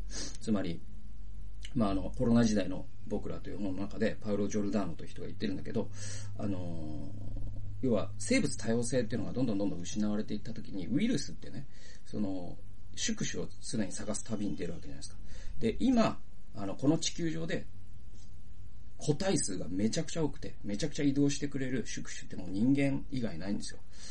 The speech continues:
で、それはやっぱり野生動物の種類とかも減ってるし、ジャングルとかもどんどん減ってる、面積が減ってるから。だから、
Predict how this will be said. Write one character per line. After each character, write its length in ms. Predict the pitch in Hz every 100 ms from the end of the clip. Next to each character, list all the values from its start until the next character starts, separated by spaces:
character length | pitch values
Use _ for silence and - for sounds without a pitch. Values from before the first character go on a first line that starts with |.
| - - - - - - - -
で、 580 | - 123 117 113 107 104
そ 140 | 107 135
れ 60 |
は 140 | 143 139
や 80 |
っ 40 | 120
ぱ 80 | 113
り 160 | 90 - -
野 140 | 120 120
生 200 | 139 127
動 120 | 117
物 220 | 95 -
の 100 | 82 -
種 140 | 120
類 80 | 92
と 80 | 87
か 60 |
も 80 | 78
減 120 | -
っ 20 | -
て 160 | -
る 80 | -
し、 180 | - - - - -
ジ 140 | 113 113
ャ 60 |
ン 40 | 95
グ 80 |
ル 60 | 82
と 80 | 87
か 80 | 82
も 180 | 80 -
ど 140 | - 90
ん 40 |
ど 80 | 85
ん 60 | - -
減 100 | -
っ 20 |
て 120 | -
る、 140 | 73 -
面 140 | 98 87
積 180 | 82
が 80 | 80
減 100 | 90
っ 20 |
て 140 | - 90
る 60 |
か 100 | 90
ら。 100 | 90 - - - - -
だ 80 | 110
か 100 | 117
ら、 180 | 104